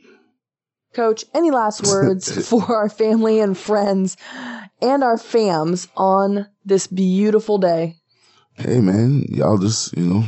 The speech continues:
Speaker 2: prayers and shouts out to, you know, the families down in, in, um, Mississippi. Who
Speaker 1: Nashville.
Speaker 2: You know what I'm saying? Yeah, Nashville, all, all, yeah. Let, let me talk, woman. Nashville, Mississippi. Um,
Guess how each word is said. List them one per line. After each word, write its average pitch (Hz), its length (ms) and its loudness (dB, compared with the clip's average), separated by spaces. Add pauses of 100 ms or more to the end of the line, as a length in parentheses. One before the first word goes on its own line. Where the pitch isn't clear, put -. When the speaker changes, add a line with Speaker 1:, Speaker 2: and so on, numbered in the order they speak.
(960)
Speaker 2:
prayers 107 320 2
and 104 80 2
shouts 104 360 0
out 95 280 0 (120)
to, - 160 -2
you 92 400 0
know, 90 240 2 (140)
the 95 100 -2
families 95 460 0
down 90 260 0
in, 90 140 0
in, 87 280 -2
um, 82 520 -2 (420)
Mississippi. 95 680 -2 (840)
Who 190 100 -4
Speaker 1:
Nashville. 196 600 -2
Speaker 2:
You 180 120 -2
know 165 120 2
what - 20 0
I'm 180 60 -2
saying? - 360 0
Yeah, 95 220 0
Nashville, 123 500 0
all, 151 220 2
all, - 380 0
yeah. 156 220 -4 (180)
Let, - 280 -2
let 220 80 4
me 247 80 4
talk, - 220 0
woman. 226 260 0 (480)
Nashville, 107 840 2 (100)
Mississippi. 104 800 0 (560)
Um, 90 500 0